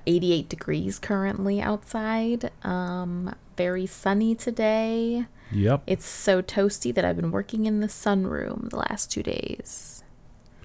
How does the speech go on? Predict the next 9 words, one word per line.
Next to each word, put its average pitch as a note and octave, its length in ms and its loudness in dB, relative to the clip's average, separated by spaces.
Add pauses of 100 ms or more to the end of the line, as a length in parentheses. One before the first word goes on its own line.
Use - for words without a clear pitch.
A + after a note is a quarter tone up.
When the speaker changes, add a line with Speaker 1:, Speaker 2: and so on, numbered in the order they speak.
(640)
Speaker 2:
Because G2+ 480 8
it G#2 100 6
has G2 340 6
multiple G2 560 8
screens? G#2+ 640 2 (840)
Speaker 1:
Just - 240 2
because F#3+ 380 2
it's, - 340 -4 (480)
um, - 220 -4